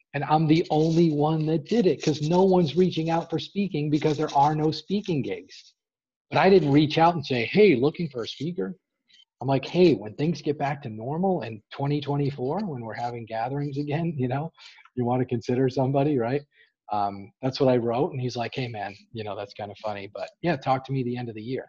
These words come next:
So I have now a new connection. That's building the pipeline, guys. It, yeah,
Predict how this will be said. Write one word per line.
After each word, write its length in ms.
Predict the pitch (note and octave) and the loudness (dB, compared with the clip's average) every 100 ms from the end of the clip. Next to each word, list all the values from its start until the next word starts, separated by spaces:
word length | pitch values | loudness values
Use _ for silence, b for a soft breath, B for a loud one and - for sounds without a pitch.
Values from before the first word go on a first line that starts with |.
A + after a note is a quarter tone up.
| _ _ - | _ _ -14
So 200 | A#2+ A2 - - | -10 -10 -12 -6
I 120 | G#2+ | -6
have 280 | G#2+ A#2 A2 | -2 -4 -4
now 440 | A2+ B2 G#2 G2+ | -6 -4 -2 -4
a 40 | G#2+ | -6
new 220 | G2+ A#2+ | -10 -12
connection. 560 | C3 G#2 F#2 - C#3+ - b b b _ _ _ _ _ _ - - - _ | -10 -10 -10 -14 -16 -16 b b b _ _ _ _ _ _ -20 -18 -18 _
That's 200 | B2+ C#3 | -10 -8
building 320 | - D#3 C#3+ | -6 -4 -4
the 80 | B2 | -8
pipeline, 500 | - D#3 E3+ F2 - | -10 -12 -12 -14 -16
guys. 240 | - E2 - - | -16 -16 -18 -20
It, 100 | - _ - - | -20 _ -20 -12
yeah, 160 | C#3+ D3+ | -8 -8